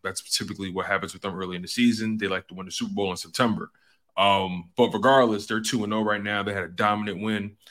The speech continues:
over, over the Giants, another dominant win over the Jets.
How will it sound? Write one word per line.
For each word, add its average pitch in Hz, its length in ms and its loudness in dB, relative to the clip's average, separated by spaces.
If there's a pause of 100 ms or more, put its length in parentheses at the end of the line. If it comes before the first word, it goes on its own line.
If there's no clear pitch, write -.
(260)
over, 101 340 0
over 98 200 -2
the 85 100 -10
Giants, 110 500 -2 (120)
another 104 320 0
dominant 101 420 -2
win 101 220 -4
over 95 180 -8
the 85 140 -20
Jets. - 640 -4